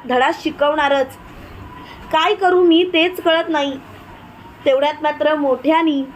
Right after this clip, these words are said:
सत्या सगळ्यांना हाक मारत असतो. त्यावेळेला सुधाकरराव बोलतात, "सत्यजित, अरे काय झालंय काय तुला?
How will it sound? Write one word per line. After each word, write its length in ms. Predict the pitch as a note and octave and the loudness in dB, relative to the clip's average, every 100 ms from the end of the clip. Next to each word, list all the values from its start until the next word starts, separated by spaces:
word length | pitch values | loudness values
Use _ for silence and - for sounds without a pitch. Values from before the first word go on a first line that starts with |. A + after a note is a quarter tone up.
| - - - - - - - - - - - | -20 -20 -20 -20 -20 -20 -20 -20 -20 -14 -2
सत्या 560 | D4 - F#4 D#4 D4 G4+ - - - - - | -2 0 0 2 2 -2 -12 -20 -20 -8 -2
सगळ्यांना 400 | D4 C#4+ D#4+ F4 | -2 0 2 2
हाक 240 | D#4+ E4 | 0 0
मारत 260 | E4+ E4+ E4+ | 2 2 2
असतो. 280 | E4 - D4 | 0 2 2
त्यावेळेला 480 | D4+ C#4+ D4 D4+ | 2 0 2 2
सुधाकरराव 600 | D4+ C4 B3+ C#4+ D#4+ D4+ | -2 -2 -2 0 0 2
बोलतात, 440 | D4+ D4+ D4 B3+ C4 - | 2 0 0 0 -2 -2
"सत्यजित, 720 | B3+ - C#4+ C#4 D4 F4+ F#4 | -6 0 0 2 2 2 2
अरे 180 | D#4 D#4+ | -2 -2
काय 340 | D4+ D4 F4+ | 0 0 0
झालंय 340 | D#4 B3+ C#4+ | 0 0 2
काय 180 | F4+ F#4+ | 2 0
तुला? 400 | F#4+ D#4+ C4 B3+ | 2 2 4 2